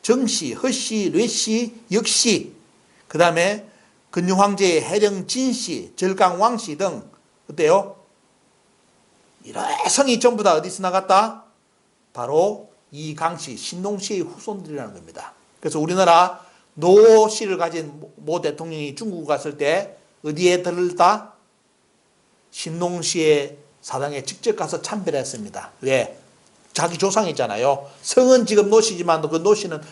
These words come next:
원래 무슨 성이다? 강씨입니다. 강씨. 자, 그런 것도 여러분들 아셔야 되는데,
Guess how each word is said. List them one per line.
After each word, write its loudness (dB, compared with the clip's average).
원래 4
무슨 -4
성이다? 2
강씨입니다. -10
강씨. -14
자, -14
그런 4
것도 -2
여러분들 0
아셔야 2
되는데, -2